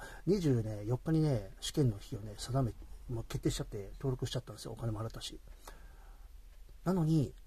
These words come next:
全然集中できないっていうね。あの、なんていうかな。集中するのが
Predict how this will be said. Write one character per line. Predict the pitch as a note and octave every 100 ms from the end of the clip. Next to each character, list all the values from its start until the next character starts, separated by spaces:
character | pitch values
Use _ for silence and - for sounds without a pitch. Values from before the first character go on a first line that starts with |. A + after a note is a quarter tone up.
| -
全 | B2+ A#2+
然 | A#2+
集 | -
中 | A2+ A2+
で | A2
き | A2+
な |
い |
っ | G#2
て | -
い |
う |
ね。 | G#2+ - - - - - -
あ | - G#2
の、 | G2 D#2+ - - - - - - - - - - - - - - - - - - - - - - -
な | -
ん | C3+
て |
い | -
う |
か | -
な。 | - - - - - - - - - - - - - - - - - - -
集 | - C#3+
中 | C3+ C3+ B2 A2+ - - - - -
す | -
る | B2
の | G#2
が | -